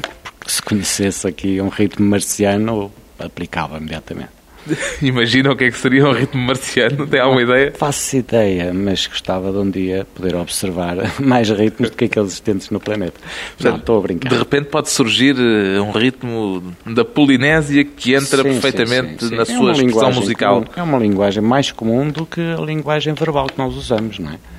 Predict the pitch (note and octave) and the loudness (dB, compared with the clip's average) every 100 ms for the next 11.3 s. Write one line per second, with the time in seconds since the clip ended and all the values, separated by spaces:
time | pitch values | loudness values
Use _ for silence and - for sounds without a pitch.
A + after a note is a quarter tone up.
0 | - G2 F2 F2+ F2+ F2+ E2+ - - F#2+ | -10 -6 -4 -4 -4 -4 -6 -8 -6 -4
1 | A2 - D2+ - - - F2 F2+ F2 - | -6 -10 -8 -10 -10 -8 -6 -6 -6 -6
2 | F2+ F#2 - - B1+ - - - - - | -6 -6 -6 -10 -12 -16 -18 -16 -16 -18
3 | - - D3+ A#2+ C#3+ D3 C#3+ C3 A#2 - | -8 -2 0 2 2 2 0 0 -2 -6
4 | - - A#2+ B2 A#2 A2+ G#2+ G2+ F2 - | -12 -4 0 2 0 -2 -4 -6 -8 -12
5 | - A2+ C#3+ A#2+ - - - A#2 A2 - | -8 0 4 4 2 -2 0 -2 -2 0
6 | A2+ A#2+ G#2+ G#2 A2+ A2 A#2 C3+ A2+ - | 2 2 4 4 2 -2 2 2 2 -8
7 | A#2+ G#2+ - A2 B2 A2+ A2+ G#2+ G#2+ - | -6 -4 0 0 0 -6 -4 0 0 -2
8 | - - G2 A2+ A2+ A2 A#2 A#2 A#2+ G#2 | -8 -4 -2 0 0 0 0 0 0 2
9 | A2 G#2+ G2+ G2+ G2+ F#2+ - - - F2 | 2 0 0 -2 -2 -6 -8 -12 -10 -6
10 | G2 D3 B2 A2 G#2 F#2+ - - A2+ G#2 | -2 0 2 2 0 -4 -6 -2 -2 0
11 | G#2 G2+ | 2 2